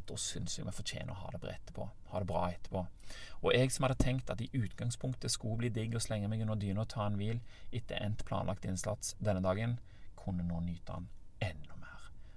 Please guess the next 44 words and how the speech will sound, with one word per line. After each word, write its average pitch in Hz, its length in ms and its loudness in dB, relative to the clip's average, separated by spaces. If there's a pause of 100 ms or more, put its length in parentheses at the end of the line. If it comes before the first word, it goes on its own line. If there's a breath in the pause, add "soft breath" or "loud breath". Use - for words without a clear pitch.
(160 soft breath)
All 160 140 8
frustrasjonen 143 540 2
jeg 135 80 2
hadde 135 120 2
vært 143 140 0
igjennom, 143 300 2 (400 soft breath)
var 87 160 0
fullstendig 135 640 4
glemt, 135 440 2 (100)
og 101 80 -4
jeg 87 80 -4
var 87 160 -4
glad 101 300 6
for - 100 2
at - 80 -2
jeg 107 100 0
hadde - 140 0
opplevd - 400 -4 (540 soft breath)
det 92 100 4
jeg 85 100 2
hadde 85 120 6
opplevd - 360 4 (400)
denne 98 200 2
dagen. 104 360 4 (800 soft breath)
Og 107 120 -2 (180)
det 175 160 -2 (880)
er 151 140 0
gjerne 101 260 0
noe 85 220 0
som 104 140 -2
du 95 140 -2
også 104 240 -2
kan 175 100 0
tenke - 300 -2
om - 160 -2 (220)
på - 160 0 (420 soft breath)
neste 151 300 4
gang 117 120 4
du 123 100 4
havner 87 260 2
i 95 60 2
en 90 100 0
upassende - 720 -2
situasjon. - 440 -6